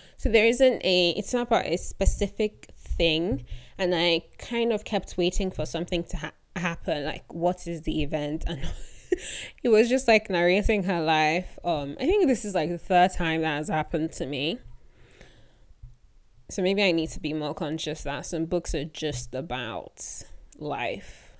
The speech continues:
and not about a specific thing. Um, yeah.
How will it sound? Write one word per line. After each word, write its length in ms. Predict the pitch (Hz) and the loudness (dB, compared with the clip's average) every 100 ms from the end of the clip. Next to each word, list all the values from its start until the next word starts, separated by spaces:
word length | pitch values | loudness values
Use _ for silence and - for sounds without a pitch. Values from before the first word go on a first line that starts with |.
| - | -10
and 200 | 165 156 | -6 -4
not 540 | 165 147 - - - - | -4 -4 -8 -14 -14 -10
about 500 | 156 - - - - | -6 -6 -6 -6 -8
a 120 | - | -6
specific 840 | 202 - 165 - - - - - - | -6 -6 -6 -6 -6 -8 -8 -8 -8
thing. 440 | - - 139 170 247 - - - - - - - - _ - - | -6 -6 -6 -10 -12 -16 -18 -18 -20 -20 -20 -20 -20 _ -20 -12
Um, 520 | - 151 143 143 147 151 - - - - _ _ _ _ _ _ - - _ _ _ _ _ _ - _ _ _ _ _ _ _ _ | -4 -2 -2 -2 -6 -12 -20 -20 -20 -20 _ _ _ _ _ _ -20 -20 _ _ _ _ _ _ -20 _ _ _ _ _ _ _ _
yeah. 460 | 196 190 180 147 | -6 -2 -2 -2